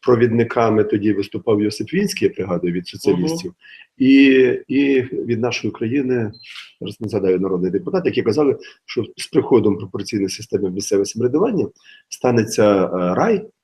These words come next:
Speaker 1: тому що партії будуть нести відповідальність за все, що буде відбуватися на місцях. І коли, е, в Києві зібрали, е, таку, скажімо, семінар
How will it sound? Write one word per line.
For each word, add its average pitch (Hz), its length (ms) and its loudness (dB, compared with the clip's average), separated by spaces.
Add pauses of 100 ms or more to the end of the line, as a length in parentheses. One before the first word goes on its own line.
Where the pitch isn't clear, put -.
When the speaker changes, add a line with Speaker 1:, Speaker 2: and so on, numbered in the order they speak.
(220)
Speaker 1:
тому 110 240 -2
що - 220 -4
партії 151 340 0
будуть 101 220 -2
нести 110 200 -4
відповідальність 101 480 0
за 95 60 -4
все, 92 200 0
що - 120 -4
буде 98 200 0
відбуватися 95 480 -2
на 110 80 0
місцях. 120 360 -6 (720)
І 143 140 0
коли, 135 320 6 (280)
е, 101 360 2
в - 80 -8
Києві 131 340 2
зібрали, 107 560 0 (460)
е, 90 360 -6
таку, 87 1200 -4 (380)
скажімо, 95 340 -8
семінар 107 480 0